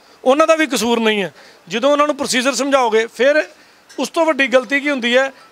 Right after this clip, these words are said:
ਨੱਬੇ ਪਰਸੈਂਟ ਥਾਂ 'ਤੇ ਜਿਹੜਾ ਦੋਸ਼ੀ ਹੁੰਦਾ, ਉਹ ਪੈਸੇ ਦੇ ਕੇ ਆਪਣਾ ਕੰਮ ਕਰਾਉਣਾ ਚਾਹੁੰਦਾ ਹੈ।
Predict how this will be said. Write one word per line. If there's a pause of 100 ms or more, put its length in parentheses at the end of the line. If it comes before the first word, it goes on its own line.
(120)
ਨੱਬੇ
ਪਰਸੈਂਟ
ਥਾਂ
'ਤੇ (1500)
ਜਿਹੜਾ
ਦੋਸ਼ੀ
ਹੁੰਦਾ,
ਉਹ
ਪੈਸੇ
ਦੇ
ਕੇ
ਆਪਣਾ
ਕੰਮ
ਕਰਾਉਣਾ
ਚਾਹੁੰਦਾ
ਹੈ।